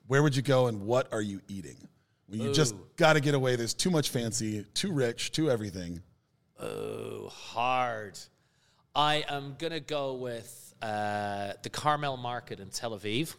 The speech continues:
Speaker 1: Ooh.
Speaker 2: Which is one of the most amazing places. I've been there. I've been to Tel Aviv many times, actually, but it's one of the places where we sell Old Duff Geneva there with the amazing Free Spirits and Co. And I don't know if you've ever been to Carmel Market.
Speaker 1: I've not.
Speaker 2: It's this massive, stop me if you heard this before,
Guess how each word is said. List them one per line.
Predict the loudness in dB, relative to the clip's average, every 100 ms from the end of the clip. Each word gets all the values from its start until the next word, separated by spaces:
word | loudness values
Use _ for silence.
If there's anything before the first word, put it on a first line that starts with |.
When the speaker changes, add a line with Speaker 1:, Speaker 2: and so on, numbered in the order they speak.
| -8
Speaker 1:
Ooh. | -4 -2 -4 -10 -20 _ _ -12 -10
Speaker 2:
Which | 0 2 4
is | 2 0
one | 2 2
of |
the | 4
most | 4 4
amazing | 2 2 4 2
places. | 2 0 2
I've | 2
been | 4 4
there. | 6 4 2 -10 2
I've | 2
been | 2
to | -2
Tel | -2 -2
Aviv | -4 -6
many | -6 -8
times, | -8 -8 -8
actually, | -10 -8 -10
but | -8 -6
it's | -2
one | 2 2
of |
the | 2
places | 4 4 4 4 0 -2 -10 -20 -2
where | 2 4
we | 6
sell | 6 6 4 2
Old | 0 0
Duff | 0
Geneva | 2 2 4
there | 2 2
with | -2 -2
the | 2
amazing | 6 6 4 0 -4 -2
Free | 2
Spirits | 2 4 4 4
and | 2
Co. | 2 2 0 -12 -16 -6 0
And | 4 4 4
I | 4
don't | 4
know | 4
if |
you've | -2
ever | -6
been | -8
to | -12
Carmel | -10 -8 -8
Market. | -10 -10 -12 -8
Speaker 1:
I've | -4
not. | -4 -6 -6 -4
Speaker 2:
It's | -2 0
this | 0 0 -4
massive, | -4 0 4 6 4 4 2 2 -4 -12 _ _ _
stop | -2 4 4 4
me | 0
if |
you | 2
heard | 2
this | 0
before, | -6 -2 -2